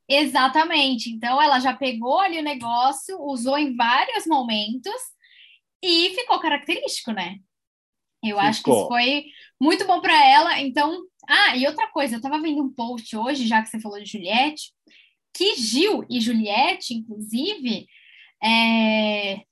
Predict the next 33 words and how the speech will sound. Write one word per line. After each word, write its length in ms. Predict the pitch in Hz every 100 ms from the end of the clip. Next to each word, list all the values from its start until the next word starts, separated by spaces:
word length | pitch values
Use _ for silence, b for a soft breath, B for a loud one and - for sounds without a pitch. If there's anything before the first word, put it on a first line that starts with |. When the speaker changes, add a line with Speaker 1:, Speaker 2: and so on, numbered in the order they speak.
| _ 233
Speaker 1:
juntos 600 | 220 294 453 - 254 220
ali, 280 | 226 302 294
né? 500 | 262 302 214 185 190
Enfim, 440 | 240 254 214 190 190
co-, 200 | - 240 226
a 80 |
comparação 440 | 240 233 262 262 285
entre 200 | 285 294
os 160 | 247 220
dois, 380 | 208 180 190
né? 180 | 202 233
Não 80 | 285
sei 160 | 359 554
se 120 | 453
a, 220 | 277 247
a 40 | 302
fonte 420 | - 349 - 285
é, 100 | 415
Speaker 2:
Uhum. 120 | 214
Speaker 1:
é 180 | 214 -
a 80 | 381
internet, 600 | - 415 254 226 208 214 202 175
né? 260 | 214 302 311 b b b b
Mas, 1000 | 240 247 254 277 285 254 233 220 208 202 - b b b b _ -
é, 420 | 233 226 226 220 247
eu 80 | 269
vi 160 | 302 320
que 100 | 330
Juliette 800 | 330 302 262 233 277 311 - 392 523 _ _ _ _ - -
faz 400 | 233 262 302 285
ali 200 | 247 262
um 120 | 262
post, 920 | - 247 233 226 220 - - 220